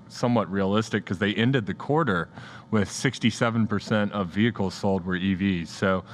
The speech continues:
uh, and I, and I just know, having seen them myself, uh, they're, they're wildly popular over there. So,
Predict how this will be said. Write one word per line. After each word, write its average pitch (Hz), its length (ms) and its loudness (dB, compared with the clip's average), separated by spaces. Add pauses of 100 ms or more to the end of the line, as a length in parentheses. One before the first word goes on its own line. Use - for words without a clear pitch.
(340)
uh, 98 240 4
and 113 140 2
I, 113 80 2
and 110 140 0
I 117 100 2
just 110 240 -2
know, 110 220 4
having 104 260 0
seen 110 260 2
them 104 160 6
myself, 98 560 0
uh, 92 460 0
they're, 92 240 0
they're 98 180 0
wildly 98 420 2
popular 87 480 -2
over 85 180 -4
there. 85 240 -2
So, 95 340 -2